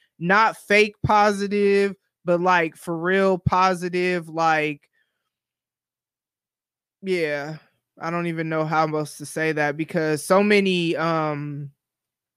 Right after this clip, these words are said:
of these, I don't even know what you call it, but people are getting exposed for not being, like,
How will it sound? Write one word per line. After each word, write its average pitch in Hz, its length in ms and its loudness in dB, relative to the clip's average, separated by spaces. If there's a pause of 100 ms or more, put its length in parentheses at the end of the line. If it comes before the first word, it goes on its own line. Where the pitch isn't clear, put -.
(340)
of 165 180 -2
these, 175 460 -2
I 165 140 0
don't 185 160 2
even 165 240 -2
know 160 100 0
what 156 220 -4
you 156 60 -10
call 165 360 2
it, 151 180 -2
but 147 220 -4
people 175 760 -2 (480)
are 170 140 2
getting 175 400 0
exposed 175 1080 2
for 180 200 0
not 160 520 2
being, 175 520 -4
like, 156 560 -2